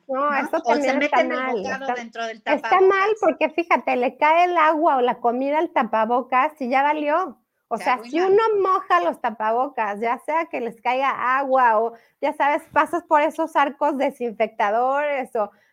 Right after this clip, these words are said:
Speaker 1: ya sabes, pasa el tipo este con el, se, cierren los ojos y no sé qué,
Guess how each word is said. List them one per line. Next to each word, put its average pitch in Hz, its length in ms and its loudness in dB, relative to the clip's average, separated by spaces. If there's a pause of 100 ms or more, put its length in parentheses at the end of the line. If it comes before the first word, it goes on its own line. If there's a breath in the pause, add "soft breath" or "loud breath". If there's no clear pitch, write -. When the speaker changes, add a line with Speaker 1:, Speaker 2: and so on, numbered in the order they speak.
Speaker 1:
ya 262 100 -2
sabes, 285 400 -2
pasa 294 360 0
el 311 140 -6
tipo 294 320 0
este 285 280 -2
con 269 140 -2
el, - 100 -10
se, - 800 -12
cierren 330 1040 -2
los 339 160 -6
ojos 359 520 0
y 254 120 -4
no 285 140 -6
sé 320 120 -12
qué, 311 240 0